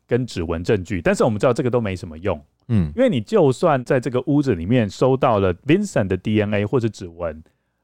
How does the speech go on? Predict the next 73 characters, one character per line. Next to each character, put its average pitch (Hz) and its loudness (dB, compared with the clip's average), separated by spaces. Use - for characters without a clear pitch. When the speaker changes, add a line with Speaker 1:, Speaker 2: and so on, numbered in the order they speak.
Speaker 1:
因 220 -6
为 214 4
Vincent 160 0
之 151 -2
前 147 -4
有 101 -4
在 123 0
这 127 -4
边 139 -2
住 147 -2
过 113 2
嘛。 90 -10
Speaker 2:
对。 90 0
Speaker 1:
所 208 2
以 190 4
其 156 -2
实 151 4
指 160 0
纹 107 2
证 131 2
据 - 0
跟， 90 4
Speaker 2:
嗯， 90 2
合 - -
情 127 4
合 - -6
理。 104 -10
Speaker 1:
对， 135 4
跟 131 0
D 135 0
N 131 -4
A 131 2
证 127 -2
据 110 -4
都 160 -2
没 123 -2
什 104 -8
么 85 -10
用 87 -4
处。 82 -12
Speaker 2:
嗯。 98 0
Speaker 1:
所 151 4
以 143 2
眼 92 -4
看 135 0
他 110 -2
能 110 -2
够 117 2
用 113 0
的 98 0
证 110 -2
据 101 -4
其 92 -6
实 90 -8
并 101 -2
不 92 -6
多。 80 -10
Speaker 2:
对。 80 0
Speaker 1:
而 226 4
且 123 2
这 214 -4
个 160 4
车 143 2
子 127 0
并 160 0
没 95 -2
有 101 0
加 101 0
装 101 -2
G 95 -8
P 95 -10
S - -10
哦， 95 -10